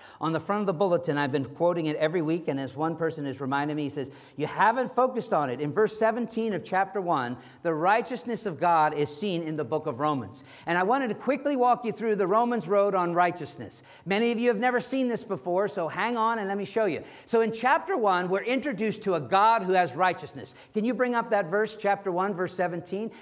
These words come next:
And it's clear, "For I am not ashamed of the power of God," this is verse sixteen, "is revealed from faith to faith, for the righteous shall live by faith." But the next verse says, "For in it," uh, no, I want verse seventeen. "For in it, the righteousness of God."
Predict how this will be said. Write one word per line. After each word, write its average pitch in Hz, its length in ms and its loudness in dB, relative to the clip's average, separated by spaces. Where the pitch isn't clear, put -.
And 202 120 -2
it's 208 140 -6
clear, 247 340 0
"For 190 160 -2
I 208 120 2
am 202 120 -2
not 247 220 0
ashamed 247 380 -4
of 185 40 -4
the 175 80 -4
power 220 320 2
of 190 120 -4
God," 165 360 2
this 196 180 -2
is 170 80 -10
verse 202 220 0
sixteen, 170 600 -6
"is 156 180 -6
revealed 214 460 0
from 190 140 -4
faith 214 320 -2
to 214 80 -4
faith, 151 440 -6
for 175 120 -2
the 156 120 0
righteous 214 460 0
shall 190 160 -4
live 180 220 -2
by 156 120 2
faith." 156 320 -6
But 139 120 -10
the 165 80 -4
next 240 260 -4
verse 185 220 -4
says, 151 380 -4
"For 190 200 0
in 285 360 0
it," 262 600 -2
uh, 151 200 -4
no, 170 160 -2
I - 20 0
want 180 220 -2
verse 175 160 -4
seventeen. 165 520 -6
"For 196 200 -2
in 269 260 0
it, 226 580 -2
the 185 100 0
righteousness 202 920 -2
of 160 240 -4
God." 185 460 4